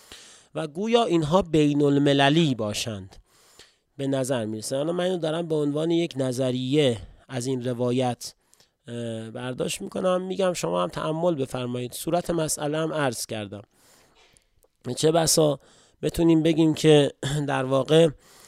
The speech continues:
این جنودی که دیروز گفتم که گفتیم جند لزوماً نمی‌خوایم بگیم که حتماً یک موجود مستقل می‌شه، بگیم ظرفیت هایی که به عقل و جهل داده شد، هرچند اگه بگیم مس-، موجود مستقل هم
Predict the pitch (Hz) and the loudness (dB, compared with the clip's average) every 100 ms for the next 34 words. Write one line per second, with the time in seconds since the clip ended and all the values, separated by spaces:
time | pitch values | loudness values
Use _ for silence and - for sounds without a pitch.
0 | - - 156 156 139 120 135 139 175 143 | -20 -4 4 6 6 4 4 6 6 4
1 | 123 127 117 127 120 123 110 123 - 165 | 0 -4 -4 -2 0 -2 -2 -4 -2 -2
2 | 165 165 180 - 143 127 175 180 165 151 | -2 -4 -4 -2 -2 0 2 2 0 -2
3 | 147 156 170 170 147 135 - 160 175 143 | 0 2 2 0 -2 -10 -10 -4 0 0
4 | - 131 127 127 127 123 113 131 - 135 | 0 0 0 0 -2 -4 -6 -6 -6 -8
5 | 131 127 127 - 123 127 123 127 127 123 | -8 -6 -8 -6 -2 -2 -2 -4 -2 0
6 | 123 127 - 143 190 202 220 190 196 185 | 0 -2 -2 -4 -2 -2 -2 -4 -4 0
7 | 185 151 151 139 151 151 151 160 165 - | 0 2 0 -2 0 0 0 0 0 0
8 | 127 131 127 131 127 127 120 123 110 - | -4 -2 -2 0 -2 -2 0 0 0 -8
9 | - _ - 123 117 117 - 110 - - | -20 _ 0 0 2 0 0 -2 -2 -6
10 | - 156 143 139 135 135 131 - 135 67 | -2 0 0 -2 -2 -2 -4 -6 -2 -2
11 | 131 - 131 131 - 143 165 170 | 0 -2 -2 -4 -6 0 2 2